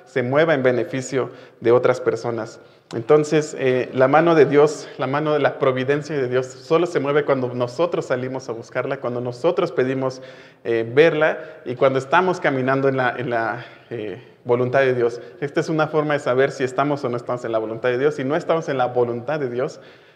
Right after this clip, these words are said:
pues la mano de Dios <laughs> nunca se va a mover a nuestro favor, ¿no? Eh, y, y bueno, ahora sí, <clears throat> lástima que ya se fueron los músicos, pero este sería como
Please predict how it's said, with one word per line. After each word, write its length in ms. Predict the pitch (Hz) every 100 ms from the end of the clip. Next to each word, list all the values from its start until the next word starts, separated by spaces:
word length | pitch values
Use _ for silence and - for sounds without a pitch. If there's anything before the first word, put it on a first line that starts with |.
| _
pues 180 | - 123
la 100 | 123
mano 220 | 127 139
de 100 | 135
Dios 320 | 123 127 131 - - -
<laughs> 480 | 156 - - - -
nunca 300 | 123 135 143
se 100 | 131
va 80 | 127
a 20 |
mover 300 | 127 123 135
a 80 | 123
nuestro 320 | 120 - 113
favor, 420 | - 113 120 -
¿no? 160 | 175 180 - - _ _ _ _ _ _ _ _ _ -
Eh, 840 | 123 120 117 113 117 117 113 107 -
y, 60 |
y 40 | 117
bueno, 300 | 160 165 123 - -
ahora 220 | 131 147
sí, 220 | 147 151 131 - - - - _ _
<clears throat> 360 | - 139 - -
lástima 380 | 135 151 143
que 100 | 131
ya 80 | 123
se 100 | 127
fueron 380 | 127 135 131 110
los 120 | 117
músicos, 440 | 131 131 135 127 123
pero 180 | 120
este 160 | 135 139
sería 340 | 131 117 127
como 360 | 127 123 113 82